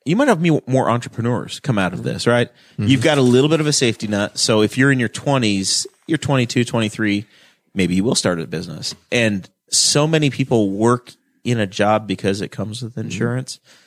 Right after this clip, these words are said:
Speaker 1: This is the conversation to start to have as, as we have this single payer conversation that, uh, from the Liberty side, we're not particularly in favor of this, but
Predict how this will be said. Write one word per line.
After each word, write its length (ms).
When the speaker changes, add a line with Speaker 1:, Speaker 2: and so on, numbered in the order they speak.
Speaker 1:
This 140
is 120
the 80
conversation 840
to 80
start 320
to 60
have 300
as, 140
as 300
we 100
have 300
this 180
single 380
payer 340
conversation 800
that, 160
uh, 120
from 160
the 40
Liberty 300
side, 240
we're 140
not 220
particularly 420
in 80
favor 360
of 120
this, 260
but 300